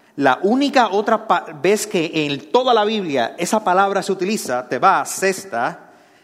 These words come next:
se utiliza cuando Noé construye un tebá, un arca, para proteger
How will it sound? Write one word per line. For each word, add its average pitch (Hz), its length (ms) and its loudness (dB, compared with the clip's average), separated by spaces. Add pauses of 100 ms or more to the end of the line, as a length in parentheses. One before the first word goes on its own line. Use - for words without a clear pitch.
(140)
se - 180 -2
utiliza 202 480 0
cuando 170 360 0
Noé 156 280 0
construye 214 540 0
un 214 260 0 (600)
tebá, 147 520 2 (1000)
un 160 140 -2
arca, 196 560 0 (960)
para 151 260 4
proteger 170 880 -2